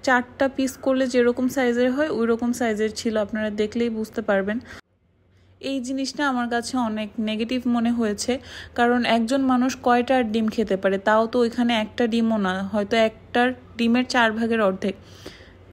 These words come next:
আপনারা যেহেতু কমপ্লিমেন্টারি ব্রেকফাস্ট দিচ্ছেনই, তাহলে ডিমের ক্ষেত্রে কেন এটা? আমি এটাই বুঝতে পারছি না। এই যে দেখেন, ডিম এখানে কেটে কেটে দেওয়া, এটা নিয়ে একজনের সাথে ঝামেলাও হয়েছে।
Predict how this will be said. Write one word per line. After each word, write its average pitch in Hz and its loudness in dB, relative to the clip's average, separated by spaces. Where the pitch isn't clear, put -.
আপনারা 262 -4
যেহেতু 262 -2
কমপ্লিমেন্টারি 247 0
ব্রেকফাস্ট 233 -2
দিচ্ছেনই, 233 -2
তাহলে 247 2
ডিমের 233 2
ক্ষেত্রে 254 -2
কেন 226 -2
এটা? 190 -2
আমি 196 -2
এটাই 220 0
বুঝতে 208 -4
পারছি 208 -2
না। 220 0
এই 214 -2
যে 208 0
দেখেন, 196 0
ডিম 214 -2
এখানে 233 2
কেটে 247 0
কেটে 247 0
দেওয়া, 214 4
এটা 214 0
নিয়ে 214 0
একজনের 208 -2
সাথে 220 -2
ঝামেলাও 226 0
হয়েছে। 226 0